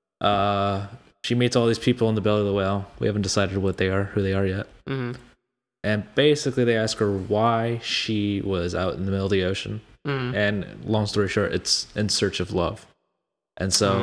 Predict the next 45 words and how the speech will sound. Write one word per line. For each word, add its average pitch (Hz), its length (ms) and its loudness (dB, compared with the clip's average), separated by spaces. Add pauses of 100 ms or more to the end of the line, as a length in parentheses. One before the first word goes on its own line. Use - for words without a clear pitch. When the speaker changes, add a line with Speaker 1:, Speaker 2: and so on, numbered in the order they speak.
Speaker 2:
Oh, 127 880 -4
Speaker 1:
the 107 80 2
Speaker 2:
wow. 143 220 2
Speaker 1:
people 117 200 6
in 110 80 2
the 104 60 2
belly 107 320 4
of 104 60 2 (160)
the, 76 40 -6
the 101 80 2
whale, 107 240 4
like, 92 140 0
"Oh, 104 240 4
love. 104 340 2
Like, 98 140 2
I'll 104 80 4
tell 113 160 4
you 104 220 2
about 92 200 0
love." 92 220 0
And 95 100 0
then 92 100 0
they 92 80 0
Speaker 2:
What 208 140 6
do 180 60 6
Speaker 1:
each 160 60 6
Speaker 2:
you 151 80 4
know 143 80 0
Speaker 1:
tell 113 100 6
a - 80 4
Speaker 2:
about 120 100 4
Speaker 1:
story 117 240 4
Speaker 2:
love? 110 100 2
Speaker 1:
about 90 180 0
love. 87 340 -2
Speaker 2:
I 139 180 4
Speaker 1:
Yeah. 120 60 -2
Speaker 2:
know 110 140 -2
about 104 260 0
love. 117 560 0 (1120)
Goes 117 220 2
into 123 100 2
the 120 80 -2
first 143 260 -2
story. 98 320 -8